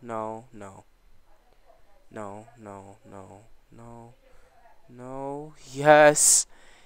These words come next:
No. No, no. Yes. Yes, yes.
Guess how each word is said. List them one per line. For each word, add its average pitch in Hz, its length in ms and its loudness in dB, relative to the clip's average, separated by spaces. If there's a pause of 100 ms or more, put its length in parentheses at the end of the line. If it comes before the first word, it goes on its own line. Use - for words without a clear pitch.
(1040)
No. 143 560 -4 (840)
No, 196 420 8
no. 214 260 2 (160)
Yes. 220 560 0 (260)
Yes, 208 600 -6
yes. - 840 -2